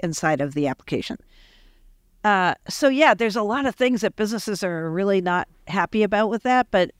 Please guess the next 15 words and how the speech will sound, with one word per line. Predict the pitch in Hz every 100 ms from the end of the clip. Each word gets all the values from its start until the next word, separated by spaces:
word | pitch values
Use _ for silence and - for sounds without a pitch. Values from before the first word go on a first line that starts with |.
| _ -
they | 220
are | 220 247
going | 269 311 311
to |
add | 294 285 302 247
Copilot | 277 392 285 226 214 -
to | 233
it. | 226 254
So | - 220 202
that, | 202 269 -
<laughs> | 277 - - -
you | 320
know, | 277 247
it's | 233 -
like, | 240